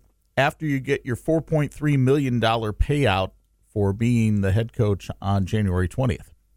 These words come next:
Let's review the program in February. Oh, I've got enough money. I'll step down. Also,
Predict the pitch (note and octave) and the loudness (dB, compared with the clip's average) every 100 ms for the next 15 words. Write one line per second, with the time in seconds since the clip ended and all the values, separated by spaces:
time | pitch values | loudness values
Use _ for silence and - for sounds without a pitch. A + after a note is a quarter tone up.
0 | _ _ _ _ _ _ _ - - _ | _ _ _ _ _ _ _ -20 -20 _
1 | _ _ _ _ _ _ - D3 - D3+ | _ _ _ _ _ _ -2 -2 0 -2
2 | C#3 C#3 A#2+ - B2 A#2 A#2 A2 - C#3 | 0 0 0 0 -2 0 0 0 0 0
3 | A#2+ A2 G#2+ G2 - C#3 C3 A#2+ - A#2 | 0 0 0 -2 -2 0 2 0 -2 -4
4 | A2 G#2+ G2+ A2+ G#2+ F#2+ F#2+ - _ G2+ | -2 -4 -4 -2 0 0 -4 -8 _ -4
5 | G2 - F2+ - - A2 F2+ - - _ | -4 -2 -4 -2 -2 0 -2 -6 -16 _
6 | _ _ _ _ _ _ _ - E3+ - | _ _ _ _ _ _ _ 0 0 2
7 | - B2 C#3+ | 0 0 0